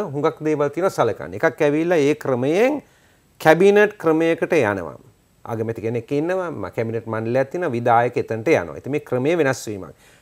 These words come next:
අපිට මේක එක්දහස් නවසිය හැත්තඅටට ප්‍රථමයෙන් තිබුණා. ඊට පස්සේ හැත්තඅටෙන් පස්සේ තමයි ජනාධිපති ක්‍රමය ආවේ.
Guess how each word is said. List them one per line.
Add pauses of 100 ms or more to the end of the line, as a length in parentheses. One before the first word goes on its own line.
අපිට
මේක
එක්දහස්
නවසිය
හැත්තඅටට
ප්‍රථමයෙන්
තිබුණා. (360)
ඊට
පස්සේ
හැත්තඅටෙන්
පස්සේ
තමයි
ජනාධිපති
ක්‍රමය
ආවේ.